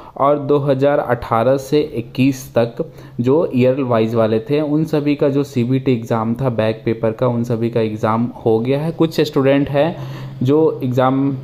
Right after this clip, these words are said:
में अपीयर नहीं हुए थे, उनका एग्जाम अभी हो रहा है।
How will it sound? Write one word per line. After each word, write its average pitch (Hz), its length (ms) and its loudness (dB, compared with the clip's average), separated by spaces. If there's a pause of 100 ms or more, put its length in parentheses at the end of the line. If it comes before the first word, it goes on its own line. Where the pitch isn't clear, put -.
(140)
में 127 200 4
अपीयर 123 300 2
नहीं 135 120 2
हुए 139 140 4
थे, 160 100 0
उनका 143 240 2
एग्जाम 120 400 2
अभी 131 340 0 (140)
हो 117 220 2
रहा 95 140 0
है। 95 180 -8